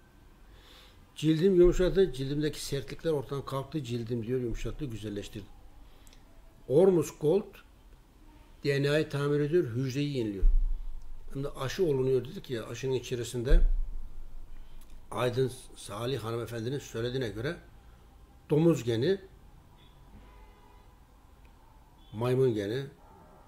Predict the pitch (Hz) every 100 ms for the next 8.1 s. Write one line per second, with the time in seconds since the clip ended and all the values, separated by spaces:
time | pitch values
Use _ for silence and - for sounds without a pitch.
0 | - - - - 131 117 113 92 107 98
1 | 95 113 135 - - 120 127 127 123 117
2 | 131 147 131 131 113 - 170 - - -
3 | - - - - - - - 101 92 107
4 | 131 117 82 85 - - - - - -
5 | - - - - - - _ - - -
6 | - - - - - - - - 113 -
7 | 123 101 110 131 - 107 95 113 92 90
8 | 139